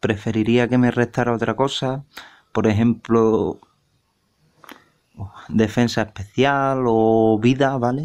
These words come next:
O H P, que me restara cualquier otra cosa. Me está restando ataque especial,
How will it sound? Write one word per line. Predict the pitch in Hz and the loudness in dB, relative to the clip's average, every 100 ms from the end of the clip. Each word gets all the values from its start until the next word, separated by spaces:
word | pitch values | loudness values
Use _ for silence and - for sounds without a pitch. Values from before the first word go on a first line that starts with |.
| 147 123 | -4 -2
O | 107 110 | 0 0
H | 120 - 101 | -2 -8 -4
P, | 123 147 - _ _ _ _ - | -2 -4 -10 _ _ _ _ -6
que | 110 | -2
me | 107 | 0
restara | 104 101 120 123 | -2 -2 -4 -2
cualquier | 120 107 120 117 | -4 -2 -4 -2
otra | 113 104 | -4 -4
cosa. | 123 127 131 147 - - | -4 -4 -6 -8 -12 -8
Me | 104 | -6
está | 101 113 | -2 -4
restando | - 110 120 117 107 | -4 -6 -4 -2 -2
ataque | 107 107 | -2 -4
especial, | 110 - - 117 127 | -6 -8 -4 -4 -4